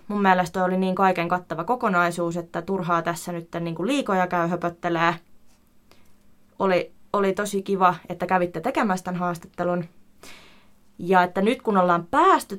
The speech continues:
tän haastattelun makuun, niin seuraavassa jaksossa meidän on tarkoitus myöskin kuunnella geronomin haastattelu,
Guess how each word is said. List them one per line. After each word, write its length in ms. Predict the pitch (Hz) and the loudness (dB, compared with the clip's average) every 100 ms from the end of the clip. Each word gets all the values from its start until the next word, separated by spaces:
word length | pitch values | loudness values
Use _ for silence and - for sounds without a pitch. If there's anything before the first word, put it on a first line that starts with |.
| - | -2
tän 120 | 196 | 0
haastattelun 680 | 196 196 185 185 - 180 180 | 4 4 4 -4 -2 0 2
makuun, 560 | 180 180 180 175 175 | 2 2 2 0 2
niin 180 | 175 175 | 0 0
seuraavassa 680 | 170 208 185 175 170 165 185 | 2 4 6 6 4 0 0
jaksossa 640 | 175 170 - 180 - 180 | 0 0 -2 -10 -8 -6
meidän 640 | 175 165 165 165 170 170 170 - | -2 -2 0 0 0 -2 -4 -4
on 180 | 165 | -2
tarkoitus 480 | 165 175 175 170 165 | 0 0 0 -2 0
myöskin 380 | 233 277 269 196 | 2 4 2 -2
kuunnella 520 | 180 175 170 170 170 170 - - - - | 2 2 4 6 6 2 -10 -20 -20 -2
geronomin 500 | 196 185 180 170 170 | 4 4 4 2 -2
haastattelu, 880 | 170 180 170 170 123 - 170 170 170 | 0 4 4 2 -8 -4 -2 0 -2